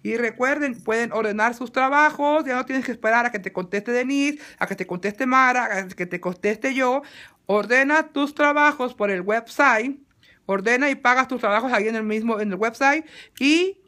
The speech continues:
en menos de tres horas yo me estaré comunicando contigo personalmente, porque es una regla que nos da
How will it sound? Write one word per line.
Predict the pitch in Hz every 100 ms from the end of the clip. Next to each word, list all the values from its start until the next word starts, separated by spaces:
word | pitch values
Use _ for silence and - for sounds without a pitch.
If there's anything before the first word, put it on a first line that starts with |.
| _ _ _ _ _ _ _ _
en | 202 208
menos | 233 277 294
de | 240
tres | 254 254
horas | 269 269 269 208
yo | - 233 247 - _
me | 202
estaré | 196 190 202
comunicando | 214 220 190 208 220
contigo | 214 180 220 220 226 _
personalmente, | 202 190 196 196 220 233 269 254 233
porque | 233 208 202
es | 202
una | 220 220
regla | 226 233 233 233
que | 196
nos | 180 185
da | 208 247